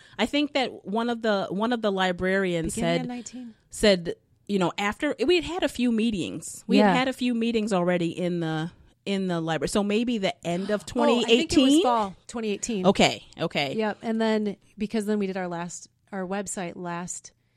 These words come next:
Speaker 2: summer, and we already had a full season.
Speaker 1: Yes, right, right. So fall twenty eighteen, it was, "Did you know that we have, um, a radio station?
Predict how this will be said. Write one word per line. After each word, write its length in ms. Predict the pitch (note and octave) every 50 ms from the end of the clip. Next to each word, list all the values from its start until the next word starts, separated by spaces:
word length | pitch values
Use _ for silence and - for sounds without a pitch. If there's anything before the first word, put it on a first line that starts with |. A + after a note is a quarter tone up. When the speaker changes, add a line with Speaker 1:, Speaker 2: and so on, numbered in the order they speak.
| _ _ _
Speaker 2:
summer, 380 | - - - B3+ B3 G#3+ G3 F#3+
and 140 | F#3+ F#3
we 100 | F#3 F#3
already 200 | F#3 F#3 F#3 F#3
had 120 | F3+ F#3 F3+
a 40 | F3
full 480 | - _ G3 F#3 F3 E3+ E3+ E3 E3 _ _ _ _ _ _
season. 500 | - - - - G3 F3+ D#3 E3+ F#3 F3+
Speaker 1:
Yes, 440 | F3+ F3+ - E3 - - - - - _ _
right, 220 | D#3+ D#3 C3+ - _ _ _
right. 240 | - D#3 C#3 B2+ _ _ _ _ _
So 240 | - - A#3 G#3
fall 380 | G3+ - - B3 B3 B3 A#3 A3
twenty 340 | A#3 - - A3 G#3+ G3 G3
eighteen, 560 | F#3+ E3+ - - - F#3+ E3 D3 D3 C#3+ D3+ _ _ _ _ _ _ _ _ _ -
it 140 | F#3 F3
was, 340 | - F3 E3+ E3 D#3 D#3+ - _ - - - _ _ _ _ - _
"Did 200 | - G#3+ F#3+ -
you 80 | D#4 G#4 D#4+
know 220 | G#3 D3 D#3 F#3+
that 180 | G#3 G3+ F3+ -
we 140 | F3+ F#3
have, 320 | F3+ - E3+ D#3+ E3 E3 E3 F#3 - _
um, 280 | - E3 D3+ C#3+ D3 D#3 - _
a 60 | - E3
radio 360 | D3 D#3 D3+ D#3 G3 G#3 G#3+
station? 540 | A3 - - G3+ B3 - - D4 D#4 D#4+ D#4+